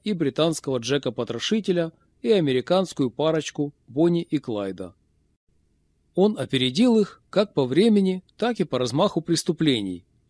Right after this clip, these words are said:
особенно если учесть, какими примитивными орудиями ему пришлось действовать. Тут уж приоритет на нашей стороне. Просто удивительно, что мы его не помним. Ведь это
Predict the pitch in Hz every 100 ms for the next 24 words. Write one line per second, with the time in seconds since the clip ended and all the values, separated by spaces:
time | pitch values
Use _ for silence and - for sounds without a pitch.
0 | _ - - 180 165 160 160 143 165 165
1 | 214 196 - - - 143 175 170 156 170
2 | 165 160 175 151 151 160 175 175 131 120
3 | 110 107 123 127 123 127 135 123 117 131
4 | 107 - 95 90 - _ _ _ _ _
5 | - 214 220 196 - 135 123 120 - 220
6 | 202 135 127 139 143 127 117 - 117 113
7 | 110 98 - _ _ _ _ _ 147 214
8 | - 190 185 190 226 202 135 104 92 -
9 | 147 135 127 123 135 139 - 120 104 98
10 | 90 _ _ _ - 120 - 180 202 147